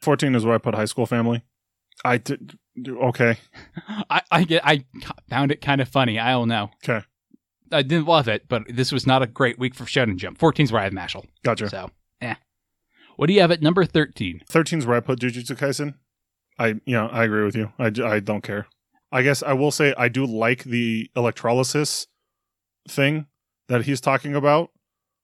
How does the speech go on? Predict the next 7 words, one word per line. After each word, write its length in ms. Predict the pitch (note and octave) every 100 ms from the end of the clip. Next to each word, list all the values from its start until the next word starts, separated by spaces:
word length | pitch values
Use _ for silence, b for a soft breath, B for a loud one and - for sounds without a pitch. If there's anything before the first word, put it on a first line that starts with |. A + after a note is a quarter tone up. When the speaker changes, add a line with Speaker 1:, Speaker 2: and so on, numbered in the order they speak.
| _
Speaker 1:
but 300 | B2 A#2+ G#2 - _ _ _ _ _ _ _ _ _ -
also, 560 | B2+ B2 B2 A2+ G#2+ - _ _ _
while, 460 | C3 B2 C3 B2+ A#2+
yes, 440 | B2+ A#2+ B2 - - _
if 60 | -
you 60 | A#2
electrolyze, 920 | A2 - A2+ G#2 A#2 G#2+ G2+ -